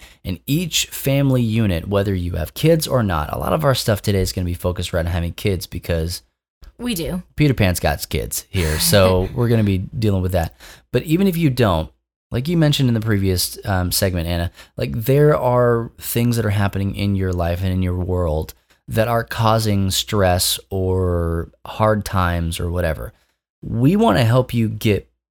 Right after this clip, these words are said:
Speaker 1: past that with some ideas. These are not foolproof, one hundred percent ways to rectify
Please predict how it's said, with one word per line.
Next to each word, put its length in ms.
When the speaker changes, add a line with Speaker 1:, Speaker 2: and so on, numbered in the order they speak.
Speaker 1:
past 460
that 300
with 120
some 300
ideas. 600
These 560
are 100
not 260
foolproof, 760
one 140
hundred 240
percent 680
ways 500
to 580
rectify 840